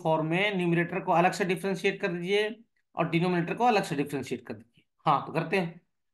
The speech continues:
अब इसका जो डिफरेंशिएशन करूंगा, जो इंटीग्रेशन लगा है, अभी भी सिखाया ना आपको लेबनिज पहले, है ना, स्लाइड पे देखो ना, लेबनिज सिखाया ना यहाँ पे। हाँ सर, इसका डिफरेंशिएशन करना तो कुछ मत करो, टी हटाओ, एक्स लगाओ। अच्छा, ऊपर एक एफ़ एक्स बच जाएगा सर? हाँ सर।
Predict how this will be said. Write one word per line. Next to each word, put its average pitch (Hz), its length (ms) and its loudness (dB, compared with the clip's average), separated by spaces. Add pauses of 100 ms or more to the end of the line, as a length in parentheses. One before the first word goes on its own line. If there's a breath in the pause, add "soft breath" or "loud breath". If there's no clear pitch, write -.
अब - 200 -4
इसका 180 300 -2
जो 220 120 2
डिफरेंशिएशन 196 560 -2
करूंगा, 151 320 -2
जो 165 120 0
इंटीग्रेशन 151 460 0
लगा 117 180 -4
है, 151 120 -2
अभी 147 180 0
भी 170 100 4
सिखाया 165 300 -2
ना 302 80 0
आपको 254 180 -2
लेबनिज 147 480 0 (320)
पहले, 143 200 2 (440)
है 190 80 0
ना, 233 60 0
स्लाइड 135 340 -4
पे 147 80 -6
देखो 135 180 -2
ना, 220 80 0 (440)
लेबनिज 151 240 0
सिखाया 180 280 2
ना 240 80 2
यहाँ 220 140 -2
पे। 214 100 -12 (100)
हाँ 151 120 2
सर, 120 200 -8 (360 soft breath)
इसका 170 220 0
डिफरेंशिएशन 202 520 -2
करना 208 180 -2
तो 196 80 -4
कुछ 240 200 -4
मत 233 140 0
करो, 214 140 -6
टी 220 220 -2
हटाओ, 208 260 4
एक्स 220 200 -2
लगाओ। 196 320 -2 (100)
अच्छा, 190 760 -2 (340 soft breath)
ऊपर 175 220 2
एक 214 220 -2
एफ़ 170 140 -2
एक्स 233 140 0
बच 240 160 -2
जाएगा 240 220 2
सर? 135 160 -4 (140)
हाँ 127 180 -2
सर। 123 240 -12